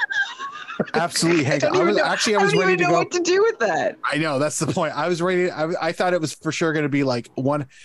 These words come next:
Speaker 2: I had, I had heard that there are, uh, koala, like, inte-, like, colonies that are suspected to be one hundred percent,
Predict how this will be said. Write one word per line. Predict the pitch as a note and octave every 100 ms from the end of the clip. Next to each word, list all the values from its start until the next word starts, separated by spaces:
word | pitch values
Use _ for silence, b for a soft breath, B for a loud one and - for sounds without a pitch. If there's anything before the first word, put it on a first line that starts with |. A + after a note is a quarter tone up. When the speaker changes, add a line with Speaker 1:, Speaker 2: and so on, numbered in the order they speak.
| B B
Speaker 2:
I | C#3
had, | D#3 D3+ -
I | C#3+
had | C#3+
heard | D#3 D3+
that | C#3
there | C#3 C#3
are, | C3 B2+ B2 -
uh, | B2 A#2+
koala, | - C3+ C3 B2+ A#2+ _ _ _
like, | - B2+ G#2+
inte-, | A#2+ - -
like, | A#2 -
colonies | - C3+ C#3 D#3 E3+ - _ _ B _ C#3
that | C3
are | B2+ B2 - - E2
suspected | G#2+ D3 - D3+ D3
to | C3
be | C3+
one | B2 D3 C3+
hundred | D3 C3+
percent, | C#3+ B2+ - C3